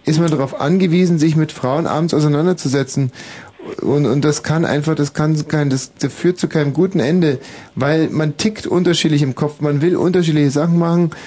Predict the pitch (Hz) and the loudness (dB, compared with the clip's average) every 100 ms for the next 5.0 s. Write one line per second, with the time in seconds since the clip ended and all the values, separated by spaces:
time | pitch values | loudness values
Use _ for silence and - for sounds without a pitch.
0 | - - 160 147 156 139 170 196 - 180 | -18 -2 0 2 0 0 0 0 0 2
1 | 180 156 - 131 151 196 196 - 151 156 | 2 -2 -4 -2 0 2 2 0 0 -2
2 | - 156 165 165 139 131 - 143 165 160 | 0 0 0 -2 -2 -2 0 2 2 2
3 | 143 131 135 175 160 160 101 143 - 139 | 2 2 2 2 2 2 0 -2 -2 -4
4 | 151 185 156 156 180 196 - 165 151 127 | 0 0 0 2 2 0 0 0 2 -2